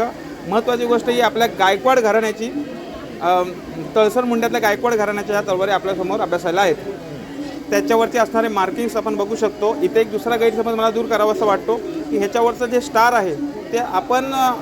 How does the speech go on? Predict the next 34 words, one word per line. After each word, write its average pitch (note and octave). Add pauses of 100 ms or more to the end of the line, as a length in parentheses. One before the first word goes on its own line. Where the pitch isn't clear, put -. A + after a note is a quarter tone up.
(120)
ऐक-, G3
ऐकण्यात G#3+
आत्तापर्यंत C4+
आलेलं A#3
आहे A#3+
की A#3+
शंभर A3+
मारल्याच्या A#3+
नंतर A3+
एक A3
स्टार G#3
असतो, F#3+
परंतु A3+
तसं A#3
नाही A3+
आहे. A3
हे G#3
त्याचे E3
मेकर्स B3
मार्क A#3
आहेत, G#3+ (420)
त्याचं A3
हे A#3+
नंबरिंग A#3
आहे, A3+
त्याचे A#3
प्रॉपर A3+
ऑडिट A3
रिपोर्ट A3
हे G3
झालेले G#3
आहेत A3+
ह्या G#3
तलवारीचे F#3+